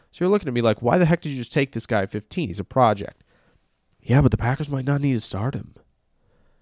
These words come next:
And they start him a year later. Like, this is what the Packers do, right? We traded Rodgers. This is not like, "Oh, hey, we have Jordan Love.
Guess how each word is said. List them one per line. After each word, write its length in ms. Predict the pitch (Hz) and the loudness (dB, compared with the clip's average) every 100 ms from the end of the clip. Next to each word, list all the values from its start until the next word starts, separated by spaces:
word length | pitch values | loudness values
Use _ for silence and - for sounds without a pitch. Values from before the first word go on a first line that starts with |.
| _ - | _ -6
And 100 | 110 | -4
they 60 | |
start 280 | 104 101 113 | -4 -2 0
him 80 | 120 | 0
a 40 | |
year 180 | 110 110 | 0 0
later. 320 | 98 110 117 | 4 4 2
Like, 200 | 90 90 | 0 -2
this 180 | 95 120 | -4 -2
is 60 | 147 | -2
what 80 | 143 | -2
the 60 | |
Packers 460 | 127 135 139 123 92 - | 0 0 0 -2 -6 0
do, 260 | 107 135 - _ _ _ _ _ _ | 6 6 4 _ _ _ _ _ _
right? 160 | 113 104 | -4 0
We 120 | 170 | -2
traded 560 | - - 151 156 117 98 | -2 0 4 6 6 6
Rodgers. 520 | 113 135 98 - - _ _ _ _ _ - | 6 6 2 -10 -18 _ _ _ _ _ -2
This 160 | 143 | 2
is 140 | 185 131 | 2 2
not 380 | 123 127 - | 4 4 4
like, 320 | 120 101 - - | 2 2 0 0
"Oh, 180 | 123 139 | 4 6
hey, 380 | 123 147 104 - _ _ _ _ _ - | 6 6 4 0 _ _ _ _ _ 0
we 140 | 123 | 2
have 240 | 139 139 127 | 4 4 4
Jordan 280 | 135 131 | 4 6
Love. 380 | 113 135 113 - | 6 6 6 0